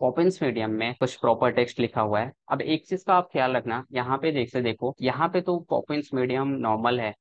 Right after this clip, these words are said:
you can see normal है ट्वेंटी seven point five, but इसके आगे ये जो text मैंने लिखा है ये bold format में है। ये कैसे होता है? Just write the text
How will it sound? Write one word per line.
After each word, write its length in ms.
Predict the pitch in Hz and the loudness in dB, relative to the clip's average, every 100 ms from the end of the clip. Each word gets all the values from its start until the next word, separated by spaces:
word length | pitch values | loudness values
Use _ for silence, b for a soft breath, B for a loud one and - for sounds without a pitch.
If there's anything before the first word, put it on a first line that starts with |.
| - | -12
you 100 | 131 | -2
can 200 | 117 113 - | 0 -2 -2
see 160 | 113 107 | -2 0
normal 300 | 107 113 120 | 0 0 0
है 100 | 147 | -2
ट्वेंटी 360 | - - 120 - | -8 -6 -4 0
seven 180 | 110 | -2
point 200 | 110 107 | 0 -2
five, 300 | 104 95 - - | -2 -4 -4 2
but 300 | 147 160 - | 2 0 -4
इसके 300 | 139 - 165 | -8 0 2
आगे 300 | 117 110 120 | 2 0 -2
ये 240 | 117 123 | -2 -2
जो 120 | 135 147 | -2 0
text 320 | 127 - - | -2 -2 -2
मैंने 200 | 113 107 | -2 0
लिखा 240 | 107 - | -2 -4
है 180 | 98 98 - _ _ | -4 -6 -12 _ _
ये 120 | 143 | 0
bold 360 | 151 123 120 123 - | 2 4 4 4 0
format 320 | 101 101 - | 0 -2 -4
में 80 | 101 | -4
है। 80 | 101 | -2
ये 80 | 147 | 0
कैसे 240 | 156 175 | 0 2
होता 200 | 147 123 | 2 0
है? 80 | 156 _ _ 113 | -4 _ _ 0
Just 340 | 127 139 - | 0 0 -4
write 240 | 120 120 151 | 0 2 2
the 60 | 156 | 2
text 260 | 143 147 | 0 -4